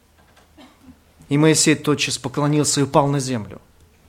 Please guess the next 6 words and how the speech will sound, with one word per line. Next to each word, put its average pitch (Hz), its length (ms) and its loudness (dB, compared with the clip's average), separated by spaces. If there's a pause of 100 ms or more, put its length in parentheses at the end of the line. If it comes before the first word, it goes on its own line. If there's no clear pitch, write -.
(280)
Какую 269 340 6
славу 254 440 6
увидел 233 380 4
Моисей? 196 600 -2 (1800)
Он 226 240 10
услышал, 208 1000 6